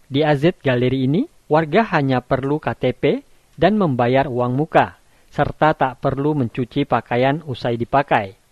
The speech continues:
Selain itu, penyewaan di atas dua helai baju adat akan diberi diskon.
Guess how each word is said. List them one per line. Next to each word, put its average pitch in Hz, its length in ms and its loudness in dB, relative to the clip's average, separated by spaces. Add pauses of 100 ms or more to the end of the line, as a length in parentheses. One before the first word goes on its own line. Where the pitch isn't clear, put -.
(160)
Selain 160 320 4
itu, 220 240 -4
penyewaan 190 480 0
di 165 80 0
atas 156 400 -2
dua 127 240 0
helai 120 240 -2
baju 120 320 -2
adat 131 320 2 (240)
akan 175 320 -2
diberi 120 320 -4
diskon. 120 480 -2